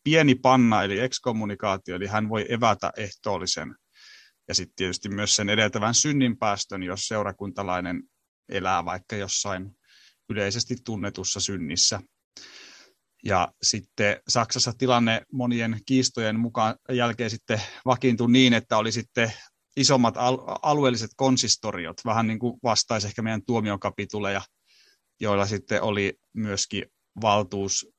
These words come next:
erottaa kokonaan seurakunnasta, eli julistaa pannaan, tai puhutaan isosta, isosta pannasta. Että tällä tavalla se pakollinen yksityisrippi siinä sitten palveli myöskin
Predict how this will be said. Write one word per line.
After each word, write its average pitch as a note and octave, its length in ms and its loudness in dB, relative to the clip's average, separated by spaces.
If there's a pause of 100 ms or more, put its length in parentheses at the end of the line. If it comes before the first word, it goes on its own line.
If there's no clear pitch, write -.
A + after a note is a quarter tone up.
(360)
erottaa A2+ 640 2
kokonaan G#2+ 480 0
seurakunnasta, F#2+ 920 -2 (540)
eli D#2+ 220 -8 (220)
julistaa G2+ 560 -4
pannaan, F2+ 560 -2
tai D2+ 240 -8 (140)
puhutaan F#2 380 -8
isosta, F2+ 380 -6 (220)
isosta A#2+ 360 -4
pannasta. E2 560 -8 (600)
Että G2+ 420 -4 (560)
tällä C#3 260 4
tavalla A2 320 2
se B2 160 0 (280)
pakollinen C3 460 0
yksityisrippi C3 680 -2
siinä B2 260 0
sitten B2 360 -6
palveli A2 360 2
myöskin G#2 460 -6